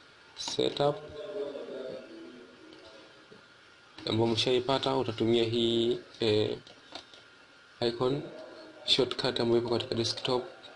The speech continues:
ndio itakusaidia ku-, ukitaki-, ukihitaji kufungua, basi unafungua file yako. Kwa hiyo ukihitaji ku open, open kama hivi. Sasa hii ikishafunguka, hapa ni mpya.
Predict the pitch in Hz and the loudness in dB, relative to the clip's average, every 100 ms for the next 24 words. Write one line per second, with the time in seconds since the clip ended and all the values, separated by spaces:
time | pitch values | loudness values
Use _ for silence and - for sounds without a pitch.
0 | - - - - 113 107 113 113 110 117 | -16 -16 -10 -4 4 4 4 2 2 0
1 | 113 117 113 113 107 107 - - 117 113 | 4 4 4 0 0 -6 -8 -2 0 2
2 | 117 - 113 110 113 113 - - 110 123 | 0 0 0 2 4 2 0 -2 2 6
3 | 139 139 143 - - - - 113 - 120 | 6 4 0 -14 -20 -14 -4 -2 0 -2
4 | 117 - 110 110 107 101 - 110 143 - | -2 0 -2 -2 -4 -4 -2 -2 -2 -8
5 | - - - - - - - - 104 98 | -20 -20 -20 -20 -20 -20 -16 -4 -2 0
6 | 95 - 98 - 107 104 104 101 - 120 | -2 -2 -6 -2 -2 -2 -6 -4 -2 0
7 | 117 120 113 117 107 98 107 104 - 104 | 0 -4 -2 0 0 0 -2 -2 -2 -4
8 | 101 104 98 - - - - - - - | -4 -6 -8 -14 -18 -20 -20 -20 -20 -20
9 | - - - - - - - - - - | -20 -20 -20 -20 -20 -20 -20 -20 -20 -16
10 | - - - 131 185 190 - - - - | -8 -2 0 6 8 6 4 -2 0 2
11 | 131 - 113 113 127 123 139 151 - 123 | 0 2 2 4 2 2 -2 -2 -2 -2
12 | 120 120 117 117 110 - | 0 4 4 4 -2 -6